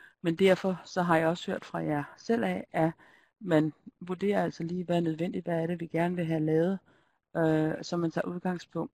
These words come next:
i de opgaver, man, man selv har. Hvordan og hvilke værnemidler skal der være adgang til, hvordan skal de bruges? Øhm, hvad laver medarbejderne, øh,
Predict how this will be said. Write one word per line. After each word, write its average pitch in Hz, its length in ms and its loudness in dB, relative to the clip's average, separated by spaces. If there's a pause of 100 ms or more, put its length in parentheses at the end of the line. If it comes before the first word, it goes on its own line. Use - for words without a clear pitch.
(140)
i 160 180 -10
de 175 160 -8
opgaver, 156 500 -4
man, 151 220 -4 (280)
man 156 140 -4
selv 160 220 -6
har. 143 260 -2 (2000)
Hvordan 180 540 4
og 180 80 4
hvilke 185 260 -2
værnemidler 208 640 4
skal 185 200 -6
der 180 60 2
være 170 320 2 (240)
adgang 190 400 2
til, 190 120 -8
hvordan 175 240 -2
skal - 160 -16
de 175 60 -10
bruges? 196 680 -2
Øhm, 160 600 0 (540)
hvad 190 120 6
laver 196 320 8
medarbejderne, 180 1120 4
øh, 165 340 0